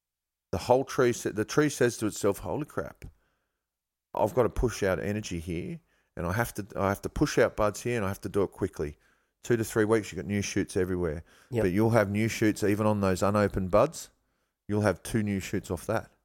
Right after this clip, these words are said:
Speaker 1: You'll have two new shoots off the medium. You'll have two new shoots off the strong. How you shoot select then in another four months' time, three months' time, or however long it is, how you shoot select then determines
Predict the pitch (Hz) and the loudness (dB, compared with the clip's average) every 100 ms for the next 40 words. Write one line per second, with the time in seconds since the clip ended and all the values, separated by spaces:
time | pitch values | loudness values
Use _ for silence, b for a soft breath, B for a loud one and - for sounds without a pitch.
0 | _ _ _ - 110 104 - 127 113 110 | _ _ _ -2 0 0 0 -2 2 0
1 | - 110 - 98 - 98 104 113 117 90 | 0 -4 -2 -4 -2 0 0 0 -2 0
2 | 87 - 131 120 113 - 113 - 95 - | -2 2 2 4 2 2 0 2 -4 -6
3 | 92 - 139 113 B B B B B B | -12 -2 0 0 B B B B B B
4 | _ _ _ 117 123 131 127 113 104 - | _ _ _ 2 4 4 4 2 0 0
5 | - 175 - - 110 92 - 98 90 113 | 2 2 0 2 4 4 2 0 0 0
6 | 156 - _ _ _ _ - 101 95 101 | -6 -12 _ _ _ _ -4 0 2 4
7 | 98 87 - 107 101 82 - - 175 123 | 2 0 2 2 4 0 -2 0 2 2
8 | 131 131 117 107 87 - 123 147 160 101 | 0 -2 -2 0 -2 -2 0 0 0 0
9 | 98 98 98 95 107 202 - - _ _ | 0 2 2 2 0 -2 -6 -20 _ _
10 | _ _ _ - 127 139 135 120 104 - | _ _ _ -2 2 4 4 2 0 0
11 | 185 - - 92 87 - - _ _ _ | 0 -2 -2 0 0 -6 -20 _ _ _
12 | _ - 117 120 110 - 120 117 107 101 | _ -2 0 2 0 2 2 2 0 -4
13 | - | -10